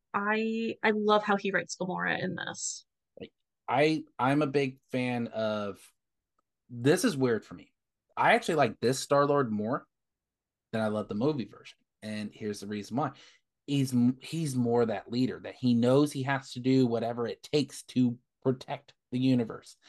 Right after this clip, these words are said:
Speaker 2: And that means doing what he has to do with Mantis on top of it, you know, and we're not gonna get to that. We wanna see we want you to see your reactions just as much as we do.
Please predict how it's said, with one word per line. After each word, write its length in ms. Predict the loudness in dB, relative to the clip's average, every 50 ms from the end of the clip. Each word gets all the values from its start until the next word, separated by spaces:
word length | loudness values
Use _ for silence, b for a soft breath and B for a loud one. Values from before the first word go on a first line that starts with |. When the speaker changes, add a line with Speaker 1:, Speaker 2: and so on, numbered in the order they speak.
| B B B B B -8
Speaker 2:
And 200 | -6 -6 -2 0
that 260 | 2 2 2 0 0
means 300 | 2 4 4 4 2 2
doing 280 | 2 2 4 4 4 4
what 140 | 4 4 2
he 100 | 2 0
has 260 | 0 -2 -4 -6 -6
to 100 | -8 -6
do 560 | -2 0 2 2 4 4 4 2 0 -2 -4 -4
with 220 | -4 -4 -4 -2 -2
Mantis 800 | 0 0 0 0 -2 -4 -8 -12 -12 -12 -12 -12 -14 -14 -16 _ _ _ _ _ _ _ _ -6
on 220 | -4 -4 -4 -4
top 260 | -2 -4 -4 -2 -2 -2
of 120 | -2 -2
it, 240 | -2 -4 -4 -6 -10 _ _ _ _ -4
you 160 | -2 0 0
know, 360 | 0 -2 -4 -6 -6 -8 -10 _ _ _ _ _ _ _ _ _ _ _ _
and 160 | 2 6 6 6
we're 120 | 8 6
not 180 | 6 4 4 2
gonna 140 | 0 0
get 180 | 2 0 0 0
to 80 | 0 0
that. 260 | 2 2 2 0 -4 -8
We 80 | -10
wanna 280 | -8 -6 -2 -2 -2 -2
see 460 | -2 -2 -2 0 0 0 -2 -4 -8 _ _ _ _ _ _ _ _ _ _ _ _ _ -12
we 140 | -8 -4
want 300 | -2 0 0 0 0 -2
you 80 | -2 -2
to 80 | -2 -4
see 200 | -4 -4 -4 -2
your 180 | -2 -2 -2
reactions 460 | -2 -2 -2 -4 -6 -8 -12 -12 -10
just 200 | -8 -8 -6 -6
as 100 | -6 -6
much 160 | -6 -6 -6 -6
as 120 | -8 -6
we 120 | -4 -4
do. 120 | -4 -4